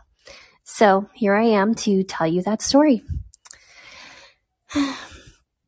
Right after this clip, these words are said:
Okay, so the last time I left off, it was two thousand and six,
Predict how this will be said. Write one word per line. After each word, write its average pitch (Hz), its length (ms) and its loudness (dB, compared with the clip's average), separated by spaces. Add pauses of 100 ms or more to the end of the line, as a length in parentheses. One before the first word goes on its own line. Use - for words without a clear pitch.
(340)
Okay, 339 340 4
so - 180 4
the 214 140 6
last 226 460 2
time 254 320 0
I 214 80 0
left 202 360 -2
off, 190 380 -2
it 233 80 2
was 196 320 0
two 196 240 -2
thousand 196 560 0
and 226 260 -2
six, - 800 -2